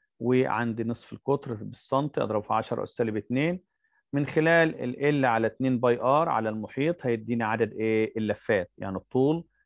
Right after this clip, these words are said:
على المحيط يديني عدد اللفات. بعوض في هذا الإيه؟ القانون، ال P بتساوي الميو إن آي على اتنين باي آر.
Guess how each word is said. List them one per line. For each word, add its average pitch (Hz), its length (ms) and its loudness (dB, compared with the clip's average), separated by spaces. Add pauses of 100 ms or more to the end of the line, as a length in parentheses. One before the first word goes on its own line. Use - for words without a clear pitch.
(140)
على 113 480 0
المحيط 104 680 -4
يديني 110 300 -2
عدد 107 240 2
اللفات. 95 640 0 (380)
بعوض 143 500 4
في 127 200 -2
هذا 123 320 2
الإيه؟ 110 400 -2
القانون، 117 640 -2
ال 127 80 -2
P 113 120 -4
بتساوي 113 480 0
الميو 110 460 0
إن 110 220 0
آي 110 260 0
على 104 200 -2
اتنين 107 320 -4
باي 113 160 2
آر. 151 320 2